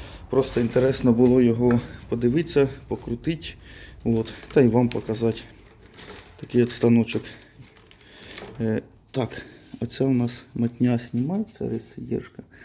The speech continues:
Та теоретично знімається, да? Должна чи ні? Чи вона в місті з, а ні, вона должна, ось, о, пазик. Ну, це клин надо. Клини тут под, по-, поднастраювати. От.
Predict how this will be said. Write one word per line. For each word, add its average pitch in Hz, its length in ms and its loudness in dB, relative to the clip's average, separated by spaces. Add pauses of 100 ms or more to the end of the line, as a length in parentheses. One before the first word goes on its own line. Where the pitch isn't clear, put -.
(340)
Та - 120 -6
теоретично 160 800 -4
знімається, 147 640 -4
да? 123 200 -4 (1160)
Должна 120 340 -2 (280)
чи - 140 -6
ні? 117 160 -2 (540)
Чи - 140 -4
вона 120 140 2
в 127 40 0
місті 123 300 -2
з, - 240 -6
а 127 100 -2
ні, 143 220 2
вона 127 260 0
должна, 123 360 0
ось, 113 180 -4
о, 113 60 0
пазик. 135 520 -6 (1000)
Ну, - 100 -2
це - 120 2
клин 123 320 4
надо. 113 260 -6 (280)
Клини 127 340 0
тут - 220 -10
под, 104 200 -6
по-, 107 180 -2
поднастраювати. 120 1160 -2 (800)
От. - 140 -16